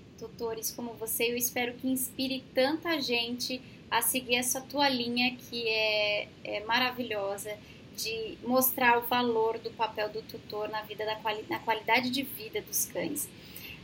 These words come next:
É, Lu, voltando pro ponto do enriquecimento ambiental, quando você descobriu, opa, que você trabalha com a alimentação do cachorro, né? Porque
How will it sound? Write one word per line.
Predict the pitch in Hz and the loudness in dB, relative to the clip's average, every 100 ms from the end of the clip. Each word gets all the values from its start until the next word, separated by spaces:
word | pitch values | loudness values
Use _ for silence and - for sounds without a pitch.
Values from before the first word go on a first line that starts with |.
| - | 0
É, | 226 233 233 233 | 6 8 10 10
Lu, | 311 294 | 8 10
voltando | 320 311 349 403 453 | 8 8 6 6 6
pro | 370 320 | 4 4
ponto | 294 269 254 262 | 6 6 4 0
do | - 226 226 | 0 -2 0
enriquecimento | 226 226 - 220 - 214 214 - | 0 -4 -2 0 0 -2 -8 -8
ambiental, | 202 202 202 269 269 240 214 - - - - - - | -8 -6 4 8 10 10 6 0 -14 -18 -18 -6 8
quando | 330 427 381 | 10 10 6
você | 339 339 - | 6 6 6
descobriu, | 269 294 - 277 - 254 294 349 381 - - - - - - | 6 4 2 0 4 8 10 10 8 0 -4 -18 -18 -14 6
opa, | 269 - - 294 220 | 6 8 8 8 8
que | - 226 | 6 6
você | - 311 | 8 8
trabalha | 302 302 277 294 381 - | 8 8 12 12 10 8
com | 370 | 6
a | |
alimentação | 359 330 330 359 339 - 320 392 | 6 8 8 6 4 6 6 4
do | 427 | 2
cachorro, | 370 349 - 277 240 214 - | 2 2 4 8 8 8 2
né? | 190 214 240 294 320 - - - - - | -4 4 10 10 8 -2 -18 -18 -8 2
Porque | 247 247 269 262 247 | 4 4 8 10 10